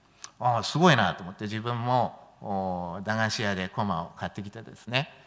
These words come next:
えー、友達のやってる通りこう回そうと思ったんですけども、回らないんです、コマ。あの、紐で確かに同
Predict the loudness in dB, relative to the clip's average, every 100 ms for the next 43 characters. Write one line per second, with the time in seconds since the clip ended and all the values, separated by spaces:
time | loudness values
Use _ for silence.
0 | -20 _ -12 -4 -2 -2 -2 -4 -6 -8
1 | -10 -12 -8 -2 4 4 4 0 -2 -2
2 | -4 -16 -10 -8 -4 -2 -2 0 0 0
3 | -4 2 2 2 -2 -4 -4 -12 -14 _
4 | _ 0 0 0 -2 -2 -4 -6 -8 -2
5 | -2 -2 -6 -20 _ _ _ 2 8 10
6 | 10 10 6 2 -2 -8 -10 -6 -4 -6
7 | -14 -20 _ _ _ _ 0 4 4 4
8 | 2 2 0 -4 -4 0 2 2 2 2
9 | 2 2 2 4 6 6